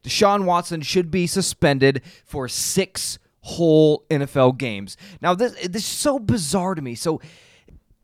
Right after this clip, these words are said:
like, did, did he sexually assault them or no? I did, the six-game thing is just really, I, I don't understand it. But,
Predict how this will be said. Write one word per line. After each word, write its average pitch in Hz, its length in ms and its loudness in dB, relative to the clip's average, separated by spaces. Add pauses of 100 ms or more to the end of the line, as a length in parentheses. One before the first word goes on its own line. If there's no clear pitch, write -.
(160)
like, 165 200 -2
did, 147 200 -4
did 185 140 4
he 214 160 2
sexually 285 420 0
assault 262 360 2
them 247 200 2
or 170 140 4
no? 151 300 6
I 139 80 2
did, 151 200 -8
the 147 60 -6
six-game 165 640 -2
thing 113 240 -2
is 110 140 -4
just 113 160 -4
really, 120 280 0 (240)
I, 131 160 -2 (120)
I 127 100 2
don't 143 160 2
understand 95 420 -8
it. 87 140 -10
But, 95 180 -10